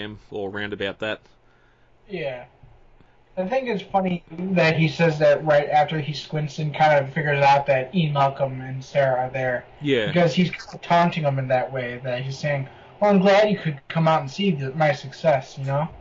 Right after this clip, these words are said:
Speaker 1: And we'll definitely get to that when we get to the shooting script, because he actually speaks to him and, um, and, uh, sort of does that insulting thing there as well, taunt, taunts him as well. But it's sort of, it's,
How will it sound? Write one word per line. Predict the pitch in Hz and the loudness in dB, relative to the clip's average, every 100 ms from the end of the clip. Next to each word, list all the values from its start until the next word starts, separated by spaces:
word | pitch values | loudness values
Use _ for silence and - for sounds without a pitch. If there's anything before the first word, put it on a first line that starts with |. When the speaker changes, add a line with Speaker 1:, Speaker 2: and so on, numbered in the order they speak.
| - | -2
Speaker 1:
And | 147 131 131 - 156 | 0 0 -6 -10 -6
we'll | 135 | -4
definitely | 127 135 - 135 | 0 0 0 -4
get | 127 - | -4 -6
to | 120 | -4
that | 120 | -4
when | 123 117 | -4 -6
we | |
get | 117 - | -6 -8
to | 117 | -8
the | 110 | -10
shooting | - 127 117 | -8 -8 -8
script, | 113 - 107 | -10 -10 -10
because | 101 - 110 | -10 -10 -6
he | 117 | -4
actually | 120 - 110 | -6 -6 -10
speaks | - - 120 117 - | -10 -8 -6 -6 -10
to | 113 104 | -12 -12
him | 101 - | -14 -16
and, | 110 107 104 | -14 -12 -8
um, | 107 101 104 - - - - - - _ - - - | -8 -8 -12 -20 -20 -20 -20 -20 -20 _ -20 -20 -12
and, | 117 113 | -10 -8
uh, | 110 104 104 - _ - - - - - - | -6 -6 -6 -10 _ -20 -20 -20 -20 -20 -20
sort | - 120 | -8 -6
of | 107 - | -6 -6
does | 110 | -6
that | 107 | -4
insulting | 104 98 - 107 104 | -8 -6 -6 -6 -8
thing | 98 104 | -14 -12
there | 107 104 | -10 -10
as | 101 | -8
well, | 107 104 98 - | -6 -4 -6 -10
taunt, | - 113 - | -12 -12 -12
taunts | - 113 101 | -12 -12 -12
him | 107 | -16
as | 101 113 | -14 -8
well. | 110 104 | -6 -6
But | 98 101 _ _ _ _ - - _ _ - - | -10 -18 _ _ _ _ -20 -20 _ _ -20 -8
it's | 156 - | -8 -4
sort | 190 | -2
of, | 165 | 0
it's, | 147 147 - - - | 0 -2 -6 -14 -10